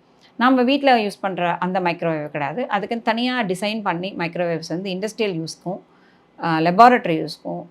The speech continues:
டீச்சிங்காகவும் கொண்டு வந்திருக்காங்க. அது என்னன்னா, ஒரே நேரத்துல ஒரு முப்பது, நாற்பது ரியாக்ஷன் வேறு, வேற வேற கண்டிஷன்ஸ்ல அவங்களால செட் பண்ண முடியும். அப்போ ஒரே நேரத்துல இப்படி செட் பண்றது மூலமா நிறைய எக்ஸ்பெரிமெண்ட்ஸை ஒரே நேரத்துல அவங்களால பண்ண முடியும். அதே நம்ம அடுப்புல வைக்கணும்னா முப்பது அடுப்பு வைக்கணும்.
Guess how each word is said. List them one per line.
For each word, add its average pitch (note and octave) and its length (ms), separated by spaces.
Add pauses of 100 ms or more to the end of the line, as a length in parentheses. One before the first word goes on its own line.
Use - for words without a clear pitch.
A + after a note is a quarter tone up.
(160)
டீச்சிங்காகவும் F#3 960
கொண்டு E3 180
வந்திருக்காங்க. C#3 480 (400)
அது G3+ 240
என்னன்னா, G3+ 400
ஒரே A#3+ 300
நேரத்துல G3+ 340
ஒரு F3+ 100
முப்பது, G#3+ 380
நாற்பது F3 360
ரியாக்ஷன் D#3+ 480
வேறு, F#3+ 280
வேற A3+ 280
வேற A3+ 220
கண்டிஷன்ஸ்ல E3+ 520
அவங்களால E3 320
செட் E3 240
பண்ண D#3 160
முடியும். - 260 (380)
அப்போ A#3+ 240
ஒரே C4+ 360
நேரத்துல G#3+ 200
இப்படி F#3 200
செட் F#3 220
பண்றது G3 260 (120)
மூலமா E3 400 (340)
நிறைய B3 380
எக்ஸ்பெரிமெண்ட்ஸை F#3 500
ஒரே G3 220
நேரத்துல F#3 300
அவங்களால D#3 380
பண்ண D#3 160
முடியும். D3+ 300 (280)
அதே C#4 220
நம்ம A3 360
அடுப்புல - 20
வைக்கணும்னா A3+ 600
முப்பது G#3 360
அடுப்பு F#3 280
வைக்கணும். E3 260